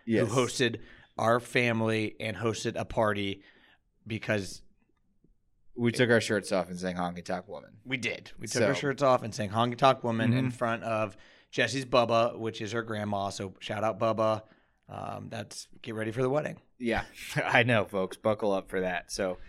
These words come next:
Speaker 1: uh, we said we're, that's why, you know, we're leading off with saying something nice about Saint Louis, 'cause in my head, I was like, "I don't know how my fiance would feel if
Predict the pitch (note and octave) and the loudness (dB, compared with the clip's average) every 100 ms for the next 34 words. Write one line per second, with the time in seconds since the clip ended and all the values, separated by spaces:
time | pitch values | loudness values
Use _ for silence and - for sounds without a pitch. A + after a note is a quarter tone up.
0 | - - G2+ G2+ G2+ A#2 C#3+ C#3 C3+ C3 | -16 -2 0 2 0 2 6 6 4 0
1 | C3+ B2 A#2 B2+ B2 B2+ A#2+ B2 G2+ A2+ | 4 2 4 4 4 2 0 2 2 0
2 | A2 A2+ G#2 B2 C3 B2 A#2 B2+ - A#2 | 0 0 4 4 6 6 6 2 2 2
3 | A2+ A2+ A2+ A2+ G#2+ G2+ - G#2+ G#2 G2 | 4 0 0 2 4 2 2 0 0 2
4 | G#2+ G2+ G#2+ A2 - - - A#2+ C#3 C3+ | 0 2 2 0 -6 -20 -6 0 4 6
5 | A2 A2 A#2 B2 G#2 G#2 F#2 - _ - | 6 6 6 6 4 0 -2 -4 _ -20
6 | - - - - - - C3 D3+ D#3 D3+ | -18 -16 -14 -16 -16 -4 -2 4 6 6
7 | C#3 A#2 A2 - A#2 G#2+ A2 C#3+ C3+ B2 | 6 4 -2 -2 2 2 2 0 0 -2
8 | - C#3+ C#3+ D3 A2+ G#2 - | 0 2 2 2 -2 -2 -8